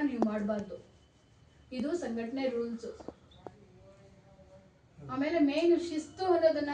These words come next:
ಕಲೀರಿ. ಇಲ್ಲಿ ಇಷ್ಟು ಜನ ಕೂತಿದೀವಿ, ಆ, ಇಲ್ಲಿ ಏನೋ ಮಾತಾಡ್ತಿದೀವಿ, ಇಲ್ಲಿ ಏನೋ ಚರ್ಚೆ ನಡೀತಾ ಇದೆ ಅಂದಾಗ,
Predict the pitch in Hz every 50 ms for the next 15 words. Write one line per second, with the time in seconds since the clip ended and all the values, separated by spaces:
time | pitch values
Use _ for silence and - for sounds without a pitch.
0 | 285 277 240 - 240 233 202 - - - - - - - - - 302 311 311 339
1 | 320 - 349 349 330 320 339 339 349 - - 311 311 311 339 339 294 294 285 285
2 | 294 294 302 294 262 - - 254 247 240 240 240 240 254 277 269 269 277 277 262
3 | 262 262 262 294 302 285 247 233 240 - 294 294 302 277 - 269 226 247 247 240
4 | 240 247 247 247 226 247 254 269 269 294 - 262 233 226 - 302 320 330 311 302
5 | 302 - 294 277 262 254 254 254 240 220 214 202 190